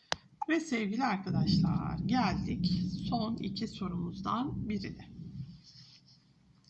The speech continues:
Bir bakkal tanesi otuz beş kuruştan seksen yumurta almıştır. Yumurtaların on tanesi taşıma sırasında kırılmıştır.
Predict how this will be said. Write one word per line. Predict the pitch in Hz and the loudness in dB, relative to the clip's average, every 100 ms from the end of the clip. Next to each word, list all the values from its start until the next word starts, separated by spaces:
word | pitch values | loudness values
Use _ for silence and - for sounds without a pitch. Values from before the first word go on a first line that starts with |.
| - - - - - - | -20 -14 -10 -8 -8 0
Bir | 240 403 427 | 2 4 6
bakkal | 403 392 233 196 - - - | 6 6 2 2 0 -6 2
tanesi | 262 349 381 254 - | 4 6 4 0 -2
otuz | 190 247 - 302 247 | -4 -4 0 0 4
beş | 294 311 - | 2 2 -2
kuruştan | 240 196 196 - 165 - - - _ | -2 0 -2 -2 -4 -6 -10 -20 _
seksen | - 392 392 - 339 294 | -2 0 0 2 2 4
yumurta | 247 214 196 311 285 | 4 2 0 -2 0
almıştır. | 196 - - - - - - _ _ _ _ - - - | 0 -2 -8 -10 -14 -18 -20 _ _ _ _ -20 -16 0
Yumurtaların | 254 415 453 415 349 254 220 | 2 4 0 4 4 4 2
on | 226 359 | 2 0
tanesi | 370 285 226 190 196 156 170 - - _ | 0 0 2 0 -2 -8 -8 -10 -20 _
taşıma | - 302 - 339 359 | -2 2 4 2 0
sırasında | - 202 196 247 392 | -2 -4 -4 -4 -4
kırılmıştır. | 403 311 269 185 - - - - | -2 -2 0 -2 -6 -8 -10 -10